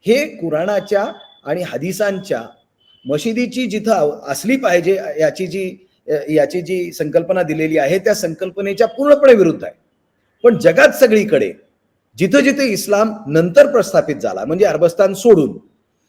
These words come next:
ज्या ज्या ठिकाणी इस्लाम स्थलांतर करून तिथल्या लोकांना पाठवून आणि तिथल्या लोकांवरती हिंसा करून मग प्रस्थापित करण्यात आला, त्या प्रत्येक ठिकाणी तद्देशीय लोकांच्या धर्मस्थळांचा विनाश करून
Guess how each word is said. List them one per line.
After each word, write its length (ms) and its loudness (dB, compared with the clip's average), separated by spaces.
ज्या 180 4
ज्या 180 6
ठिकाणी 340 0
इस्लाम 400 -2
स्थलांतर 540 0
करून 520 -2
तिथल्या 300 -2
लोकांना 380 2
पाठवून 400 -4
आणि 120 -6
तिथल्या 300 -4
लोकांवरती 480 -4
हिंसा 300 -6
करून 280 -4
मग 300 4
प्रस्थापित 480 -6
करण्यात 300 -2
आला, 160 0
त्या 140 -2
प्रत्येक 500 -4
ठिकाणी 380 0
तद्देशीय 640 4
लोकांच्या 580 -2
धर्मस्थळांचा 800 -2
विनाश 440 2
करून 320 -4